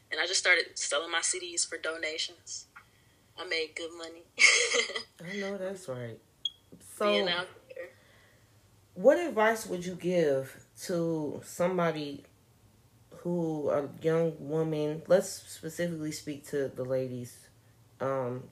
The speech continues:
Speaker 2: to someone younger than you trying to do what you're doing? What, what would you tell them from what you know now?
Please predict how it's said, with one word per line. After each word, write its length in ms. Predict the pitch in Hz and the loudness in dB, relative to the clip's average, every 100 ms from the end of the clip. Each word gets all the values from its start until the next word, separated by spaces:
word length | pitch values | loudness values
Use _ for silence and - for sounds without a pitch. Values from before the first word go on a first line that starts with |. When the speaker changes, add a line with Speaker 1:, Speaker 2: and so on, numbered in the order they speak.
| - | -10
Speaker 2:
to 380 | 160 147 135 - | -2 2 2 0
someone 400 | - 165 160 151 | -4 -2 0 0
younger 280 | 147 147 147 | 0 0 -2
than 200 | 139 139 | -2 -2
you 140 | 139 | -4
trying 400 | 135 - 147 143 | -10 -4 0 0
to 80 | 139 | -2
do 180 | 127 143 | -6 -6
what 220 | 143 - | -6 -4
you're 100 | 135 | -6
doing? 400 | 131 131 127 117 - - - - - - - | -4 -4 -4 -6 -12 -20 -20 -20 -20 -20 -12
What, 480 | 135 165 165 - - - _ _ _ _ _ _ | 4 6 6 4 -4 -20 _ _ _ _ _ _
what 180 | - 170 | 4 4
would 140 | 180 170 | 4 -2
you 100 | 151 | -6
tell 320 | - 156 147 | -2 2 2
them 360 | 139 131 127 120 - _ - | 2 -2 -4 -10 -18 _ -10
from 260 | - 139 | -2 0
what 220 | 147 139 | 0 0
you 80 | 139 | -4
know 200 | 135 131 | 0 0
now? 400 | 131 127 117 117 | 0 -2 -4 -8